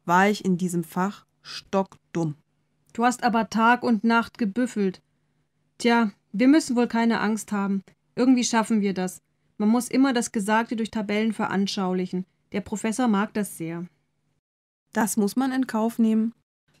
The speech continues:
Speaker 1: Nur Mut.
Speaker 2: Wir werden uns nicht wie Ertrinkende an einen Strohhalm klammern. Hoffentlich schneiden wir gut ab.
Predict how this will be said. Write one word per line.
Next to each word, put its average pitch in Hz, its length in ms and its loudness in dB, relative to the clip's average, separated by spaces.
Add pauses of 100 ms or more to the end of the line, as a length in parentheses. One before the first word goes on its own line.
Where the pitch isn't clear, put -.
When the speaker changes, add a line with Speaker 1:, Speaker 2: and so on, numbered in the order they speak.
(100)
Speaker 1:
Nur 208 220 8
Mut. 170 500 0 (720)
Speaker 2:
Wir 202 160 0
werden 233 240 4
uns - 200 -2
nicht 254 340 2
wie 226 120 0
Ertrinkende 254 640 0
an 208 120 0
einen 196 240 0
Strohhalm 196 580 0
klammern. 185 420 -4 (340)
Hoffentlich 247 340 4
schneiden 214 380 0
wir 196 120 0
gut - 300 -8
ab. - 220 -8